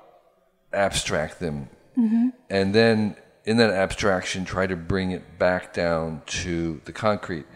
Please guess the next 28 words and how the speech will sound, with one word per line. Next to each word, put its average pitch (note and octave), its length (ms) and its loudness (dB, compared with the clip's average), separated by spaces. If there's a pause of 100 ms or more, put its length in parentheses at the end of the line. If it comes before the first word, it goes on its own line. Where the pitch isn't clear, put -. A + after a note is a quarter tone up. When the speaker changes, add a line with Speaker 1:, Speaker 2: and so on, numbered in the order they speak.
(680)
Speaker 1:
And G2+ 180 -2
so, A#2+ 560 6 (500)
uh, - 60 -20 (560)
the G#2+ 120 2
early C3+ 360 8
writings A2+ 500 6
in G2+ 140 2
Wired A2 400 6
were G2 140 2
based G#2 340 0
on F#2+ 100 -2
the F2+ 80 -4
fact F#2+ 380 -2
that F2 260 -2
I G2 180 0
had G#2 120 0
been F#2+ 160 0
online F#2 960 2 (360)
from F2+ 320 -2
nineteen F#2+ 420 -2
eighty-two, F2+ 720 -2 (880)
for - 160 -14
almost G#2 360 0
ten A#2+ 240 -2
years. A2 540 -2
Speaker 2:
Mm-hmm. A3+ 160 -2 (680)
Speaker 1:
And F2 100 -10
so A2 460 6